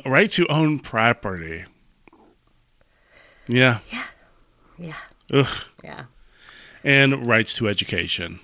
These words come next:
Speaker 1: Goodness.
Speaker 2: Yeah, we did all that other shit without even being allowed to go to college, so.
Speaker 1: Yeah. Oof.
Speaker 2: Uh, yeah, but you know what?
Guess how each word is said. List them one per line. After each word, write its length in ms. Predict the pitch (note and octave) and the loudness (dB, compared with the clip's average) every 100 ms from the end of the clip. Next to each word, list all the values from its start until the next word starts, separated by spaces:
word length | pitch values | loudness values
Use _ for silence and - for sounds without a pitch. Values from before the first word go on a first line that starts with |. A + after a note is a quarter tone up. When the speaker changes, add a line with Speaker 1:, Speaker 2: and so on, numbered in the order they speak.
| _ _ _ _ - | _ _ _ _ -6
Speaker 1:
Goodness. 1080 | C3+ C3+ C3+ - F#2 E2+ E2+ F2 - - - _ _ _ _ _ _ _ _ _ _ _ _ - | 0 2 0 -10 -14 -10 -10 -8 -8 -8 -10 _ _ _ _ _ _ _ _ _ _ _ _ 0
Speaker 2:
Yeah, 180 | F#3 | 2
we 140 | D#3+ A3+ | 4 4
did 160 | C4 | 2
all 120 | D4 C#4 | 2 4
that 120 | A#3 | 4
other 200 | A3 A#3+ | 2 0
shit 260 | A#3+ B3+ G3+ | -2 -4 -2
without 320 | F#3 F#3 F3 | -2 0 2
even 160 | D#3+ | 0
being 220 | D3 C#3+ C3+ | -2 -2 -2
allowed 200 | A2+ G#2+ | -4 -6
to 80 | |
go 120 | - D#2+ | -10 -12
to 60 | |
college, 400 | - - - - | -12 -12 -12 -16
so. 380 | - - - C3+ | -14 -14 -14 -10
Speaker 1:
Yeah. 480 | B2 B2 A#2 F#2 F2+ - - _ _ _ _ _ _ _ _ - - | -2 0 0 -4 -10 -16 -20 _ _ _ _ _ _ _ _ -20 -2
Oof. 300 | D#3 C#3 - - - - - - - - - | 0 0 -6 -18 -20 -20 -20 -20 -20 -14 2
Speaker 2:
Uh, 320 | C4 C4 A#3 F#3+ E3 D#3 C#3+ C#3 C#3 | 4 4 2 -4 -8 -10 -12 -14 -16
yeah, 300 | D3+ - B1 D#3 | -8 -4 -4 -6
but 440 | E3+ D#4+ F4 - | -2 0 0 0
you 100 | C#4+ | 2
know 160 | A3+ F3+ | 6 8
what? 340 | E3 D#3 - | 8 6 4